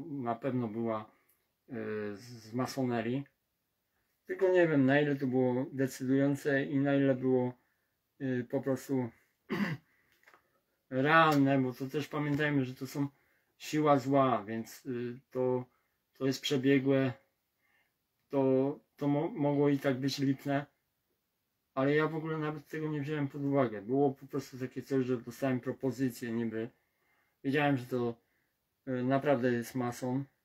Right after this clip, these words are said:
<clears throat> I może nawet faktycznie, y, było coś tam na rzeczy, że, że gdzieś wyżej, szło to z-, gdzieś wyżej.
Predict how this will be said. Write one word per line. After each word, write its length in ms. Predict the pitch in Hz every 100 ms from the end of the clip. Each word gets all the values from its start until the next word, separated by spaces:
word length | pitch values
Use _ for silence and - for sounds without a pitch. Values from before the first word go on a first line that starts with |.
| _ _ _ _ _ _ _ _ _ _ _ _ _ _ -
<clears throat> 520 | - - - - -
I 60 | 170
może 300 | 165 156 156
nawet 320 | 147 139 131
faktycznie, 640 | - 139 - 131 131 120 - _ _ _ _ _ -
y, 600 | 131 117 117 120 120 117
było 320 | 120 139 131
coś 180 | 135 127
tam 200 | 127 120
na 140 | 117
rzeczy, 340 | 120 123 135 117
że, 300 | 117 113 113 _ _ _ -
że 100 | 120
gdzieś 280 | 113 123 107
wyżej, 500 | 127 113 123 123 - _ _ _ _ _ _ _ _ _
szło 280 | - 143 127
to 160 | 127
z-, 100 | 117
gdzieś 320 | 143 123 117 117
wyżej. 420 | 127 117 135